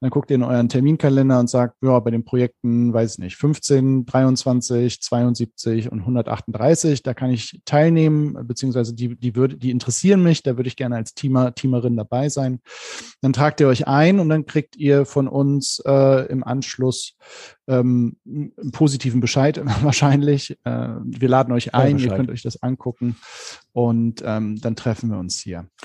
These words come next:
Speaker 2: Also nochmal zu verdeutlichen, was Anselm gerade sagt, das ist, wir machen das immer halbjährlich, fassen wir
Speaker 1: Mhm.
Speaker 2: sozusagen unsere gesamten Projekte, ganz egal ob national oder international, in,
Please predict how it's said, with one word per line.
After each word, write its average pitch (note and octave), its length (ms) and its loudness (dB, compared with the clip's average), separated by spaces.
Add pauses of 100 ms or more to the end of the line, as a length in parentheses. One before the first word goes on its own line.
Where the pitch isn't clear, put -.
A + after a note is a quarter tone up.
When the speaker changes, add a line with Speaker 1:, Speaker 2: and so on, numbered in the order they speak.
(280)
Speaker 2:
Also D#3 160 2
nochmal F#3+ 140 4
zu D#3+ 80 -4
verdeutlichen, D3+ 480 2
was C3+ 180 -2
Anselm D3 260 -2
gerade C#3 200 2
sagt, C3+ 200 0
das C3 80 -8
ist, D3+ 220 -10
wir C#3 80 0
machen C#3 200 2
das C3+ 120 -4
immer C3 360 0
halbjährlich, D#3+ 880 0 (440)
fassen D3+ 320 0
wir C3+ 60 2
Speaker 1:
Mhm. B2+ 40 -2
Speaker 2:
sozusagen C3+ 360 2
unsere B2+ 340 0
gesamten C3+ 400 0
Projekte, B2+ 480 -2
ganz B2+ 180 2
egal B2+ 200 0
ob A2+ 100 0
national B2 600 0
oder A#2 160 -2
international, B2 720 0 (420)
in, A#2 160 0